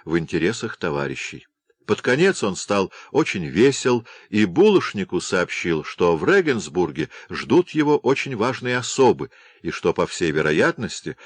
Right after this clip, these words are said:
он скоро приобретет капитанский патент в армии графа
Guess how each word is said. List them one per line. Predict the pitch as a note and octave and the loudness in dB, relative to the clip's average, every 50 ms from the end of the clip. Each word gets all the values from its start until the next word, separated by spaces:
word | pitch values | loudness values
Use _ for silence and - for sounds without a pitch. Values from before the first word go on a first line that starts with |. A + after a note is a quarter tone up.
| - - _ | -20 -20 _
он | D2+ D#2 D2 C#2 | -10 -10 -8 -8
скоро | - - - - G#2+ C3+ D3 D3+ | -12 -8 0 4 4 4 4 2
приобретет | C3 - A#2 A2 G2 D#2+ D#2+ D2+ - - G2 B2+ B2+ - | 0 0 0 0 0 0 -2 -4 -2 0 0 0 0 -2
капитанский | - A#2+ - - F#2+ - G2+ G2 G2 F#2 - - - E2+ D2+ | -4 -6 -4 -4 -4 -2 -2 -2 -2 -4 -6 -10 -8 -10 -10
патент | - _ D2+ D2 - _ - G#2+ B2+ D#3+ E3+ E3 - _ - _ - - - | -6 _ -6 -6 -6 _ 0 2 2 2 0 -2 -8 _ -20 _ -20 -20 -20
в | _ B1+ B1 - C#2 | _ -20 -12 -4 -2
армии | E2+ A2 C3+ C#3+ C#3 C3+ C3 B2+ B2+ | -2 0 0 -2 -4 -4 -6 -6 -6
графа | G2+ E2 D2+ C2 C#2+ D#2 F#2 G2 - - - G2 | -8 -8 -10 -6 -4 -4 -4 -4 -8 -10 -10 -10